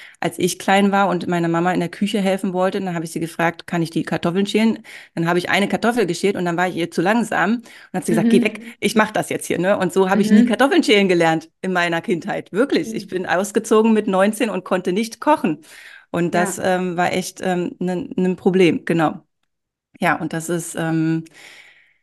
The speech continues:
Speaker 1: leider schade. Und ich glaube, wenn wir da ein bisschen, bisschen zurücktreten und mal zu gucken, was ich eben auch schon gesagt habe, ne,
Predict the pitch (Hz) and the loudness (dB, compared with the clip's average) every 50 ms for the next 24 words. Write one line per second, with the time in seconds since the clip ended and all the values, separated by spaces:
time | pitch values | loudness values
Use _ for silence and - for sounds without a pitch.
0 | _ _ _ _ _ _ - 180 175 170 190 196 214 208 202 202 202 - - 185 | _ _ _ _ _ _ 0 2 2 4 4 4 6 6 6 6 4 2 0 -4
1 | - - - 190 175 180 196 214 202 170 170 170 - 175 175 - 175 175 185 190 | -6 -4 -2 0 2 2 2 2 2 0 -2 -2 -4 -6 -4 -2 -2 0 0 -2
2 | 180 165 - 180 175 180 180 175 180 175 170 175 175 185 185 185 185 170 185 180 | -4 -4 -6 -4 -4 -2 -2 -2 -2 0 0 2 2 2 0 0 -2 -4 -4 -4
3 | - - - 190 185 185 180 180 175 - - _ _ - 190 - - 196 180 - | -4 -2 -2 -2 0 0 0 -2 -4 -6 -8 _ _ -8 -6 -4 -4 -4 -4 -4
4 | 180 170 220 233 226 - - - 214 208 202 180 180 180 175 175 - 175 - - | -4 0 0 -2 -2 -2 -4 -2 -2 -2 -2 -2 -4 -4 -4 -6 -8 -8 -2 0
5 | 208 202 202 - 202 196 185 190 - - - - - 185 180 - 185 165 - 185 | 0 2 2 2 2 2 2 0 -4 -6 -6 -4 -2 -2 -2 -2 -4 -2 -2 0
6 | 202 - - 165 - 185 170 165 165 170 165 - - 175 170 160 170 175 185 190 | 0 0 -2 -4 -4 -4 -4 -2 -4 -6 -6 -6 -6 -4 -2 -2 -2 0 0 -2
7 | - | -4